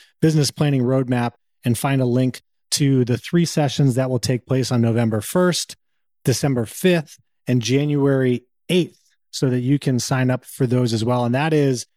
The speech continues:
a great, if you're new to Ninja, or if you want refreshers and, and kind of a, a good guidance from Larry,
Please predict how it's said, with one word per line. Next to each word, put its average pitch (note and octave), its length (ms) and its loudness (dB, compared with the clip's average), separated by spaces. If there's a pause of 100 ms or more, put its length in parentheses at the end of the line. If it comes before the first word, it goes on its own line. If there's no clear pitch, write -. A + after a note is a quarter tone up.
(180)
a C3 100 2
great, C3 400 2
if D3 220 -4
you're E3 180 4
new D3 340 4
to E3+ 80 2
Ninja, E3 480 -2 (300)
or C#3 460 2
if C#3+ 520 -4
you C#3+ 280 2
want C#3 420 0
refreshers C#3+ 800 0
and, C3 180 2
and A#2+ 200 0
kind C#3 180 0
of B2 140 -2
a, A#2 240 0
a A#2+ 80 0
good D3 240 0
guidance C#3+ 420 0
from A#2+ 220 0
Larry, C#3+ 360 0